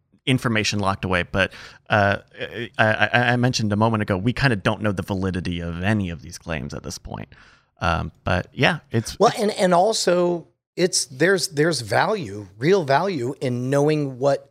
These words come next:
Speaker 2: everybody got wrong, because let's say everybody believes something that turned out to be totally stupid and wrong, uh, in an age before the placebo effect, that, that is a, that is an in the wild, a natural experiment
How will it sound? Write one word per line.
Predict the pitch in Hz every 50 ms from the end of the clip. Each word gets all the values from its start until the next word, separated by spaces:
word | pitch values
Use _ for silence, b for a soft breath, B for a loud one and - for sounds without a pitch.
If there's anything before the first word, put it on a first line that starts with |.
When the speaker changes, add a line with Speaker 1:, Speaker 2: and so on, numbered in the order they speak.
| -
Speaker 2:
everybody | 151 135 131 143 139 127 139 131
got | 135 123 135 127 - -
wrong, | 127 151 190 208 156 104 101 101
because | 110 - - 127 123 117 110 - B B B B B B _ -
let's | 131 147 156 151
say | - - 165 151 147 -
everybody | - 143 139 147 147 131 143 139
believes | 135 113 127 113 110 151 196 190 -
something | - 143 127 - 123 110
that | 110 110 107 - _ _ _ _
turned | - 147 143 131 131
out | 120 117 -
to | 120
be | 117 117 110
totally | - - 131 123 120 117 110
stupid | - - 160 147 - 131
and | 123 117 117 135
wrong, | 180 220 226 190 175 175 170 147 B B B B B B _ -
uh, | 151 143 139 - -
in | 165 151 143
an | 135 139 139 - - -
age | 165 170 180 180 151 123 117
before | 113 127 - - - 180 180 170
the | 143 143
placebo | - - - 123 - - 214 240 277 214 131
effect, | 101 98 - - 123 120 123 - - 107
that, | 101 123 151 190 - - - 107
that | 139 160 180
is | 180 156 123 143
a, | 139 135 127 117 B B B B B _ -
that | - 147 143
is | 147 139 117
an | 147 139 147 - -
in | 147 156 165
the | 170 175
wild, | 147 131 127 123 123 123 123 127 147 160 143 147 -
a | -
natural | 127 120 120 127 135 135 - - 165 151 151
experiment | 143 - - - 139 123 107 104 104 113 139 160 - - -